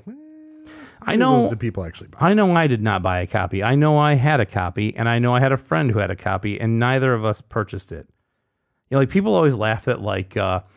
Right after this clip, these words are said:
Speaker 2: nobody ever bought Top Gun for the N E S. Like, everybody had Top Gun, but nobody bought it,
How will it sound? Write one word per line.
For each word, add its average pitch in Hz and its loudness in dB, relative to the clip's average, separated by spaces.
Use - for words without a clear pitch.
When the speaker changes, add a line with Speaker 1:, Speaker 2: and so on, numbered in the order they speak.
Speaker 2:
nobody 139 4
ever 123 2
bought 110 -2
Top 113 -2
Gun 104 -2
for 123 -6
the 117 0
N 113 0
E 113 0
S. 113 -2
Like, 107 -6
everybody 196 0
had 165 2
Top 139 -2
Gun, 117 0
but 98 -4
nobody 107 -2
bought 90 -4
it, 78 -14